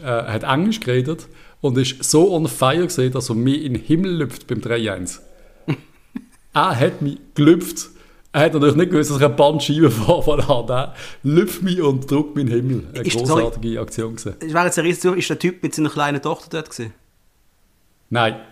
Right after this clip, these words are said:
Speaker 2: Okay.
Speaker 1: mit Kollegen.
Speaker 2: Okay, hätte können sein, <laughs> Zufall, das wäre ein hoher Zufall, ja. Okay,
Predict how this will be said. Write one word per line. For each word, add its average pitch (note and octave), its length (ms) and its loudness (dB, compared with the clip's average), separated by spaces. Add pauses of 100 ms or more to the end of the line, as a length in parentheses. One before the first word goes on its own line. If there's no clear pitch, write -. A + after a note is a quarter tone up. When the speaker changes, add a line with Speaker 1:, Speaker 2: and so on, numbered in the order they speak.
(160)
Speaker 2:
Okay. D#3 180 0
Speaker 1:
mit A#2+ 80 2
Kollegen. F#2+ 380 -6 (340)
Speaker 2:
Okay, B2+ 320 -4
hätte C3 200 -8
können C3+ 160 -2
sein, C3+ 200 -6 (140)
<laughs> - 140 -20
Zufall, C3+ 440 0
das G2+ 100 -14
wäre A#2+ 140 -8
ein A2+ 60 -8
hoher A#2 180 -4
Zufall, G2 400 -12
ja. G2+ 60 -20 (280)
Okay, A#2 200 -6